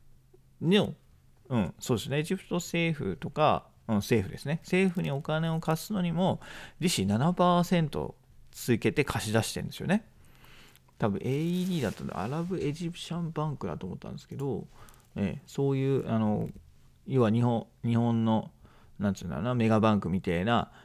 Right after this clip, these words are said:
えー、アメリカでいうバンクオブアメリカみたいな、えー、貸し出す、えー、お金貸し出す、あの、銀行がアラブ、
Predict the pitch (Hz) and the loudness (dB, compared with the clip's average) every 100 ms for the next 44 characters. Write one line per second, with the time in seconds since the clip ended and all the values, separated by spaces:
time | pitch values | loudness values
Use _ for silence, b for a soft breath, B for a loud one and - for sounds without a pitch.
0 | - - 95 98 104 98 95 95 95 90 | -10 -8 -4 0 2 2 2 2 2 2
1 | 101 104 95 95 92 90 87 78 67 76 | 2 2 0 0 0 0 -2 -2 -4 -4
2 | 76 73 139 117 - - - - - - | -4 -2 -2 -2 -6 -10 -6 -6 -8 -12
3 | - - - 67 - - 98 107 107 - | -14 -14 -12 -14 -10 -8 -6 -4 -4 -6
4 | 78 - B B B B - 107 95 92 | -12 -14 B B B B -2 0 2 2
5 | 92 92 82 - 104 104 95 87 78 73 | 0 0 -2 -2 0 0 0 0 -4 -8
6 | 69 67 - - 107 - 92 - 82 87 | -8 -10 -14 -14 -12 -10 -10 -8 -8 -6
7 | - 107 98 101 98 - - 104 101 95 | -2 0 2 0 0 -4 -4 0 2 0